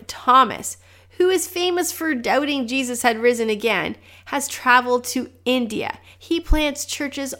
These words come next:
all across India, and he dies around this time of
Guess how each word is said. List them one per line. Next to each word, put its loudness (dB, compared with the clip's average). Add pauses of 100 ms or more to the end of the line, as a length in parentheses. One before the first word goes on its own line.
all -4
across -2
India, -4
and -6
he -6
dies 0
around -2
this -4
time -4 (360)
of -2